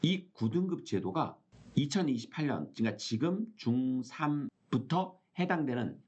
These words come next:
입시 제도의 변화 때문에 이게 오 등급으로 바뀝니다. 뭐 이렇게 표현할 수 있겠네요. A, B, C, D 뭐 다섯 개 정도. 하여튼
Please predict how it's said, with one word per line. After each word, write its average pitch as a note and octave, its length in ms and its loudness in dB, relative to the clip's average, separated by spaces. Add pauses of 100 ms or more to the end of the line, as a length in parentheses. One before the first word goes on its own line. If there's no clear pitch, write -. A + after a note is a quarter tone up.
(140)
입시 A2+ 380 0
제도의 G2 400 0
변화 F2+ 320 -2
때문에 F2 440 0 (300)
이게 B2+ 380 2
오 G2 180 2
등급으로 C#3+ 340 0
바뀝니다. - 520 -10 (800)
뭐 D#3+ 120 4
이렇게 G3+ 440 0
표현할 E3+ 380 0
수 D#3 100 -6
있겠네요. G#2+ 640 0
A, G#2 240 2
B, A2 100 0
C, F2 240 -6
D F#2 340 -2 (160)
뭐 G#2+ 140 0
다섯 - 240 -10
개 A#2 100 -2
정도. - 440 -4 (280)
하여튼 B2+ 380 0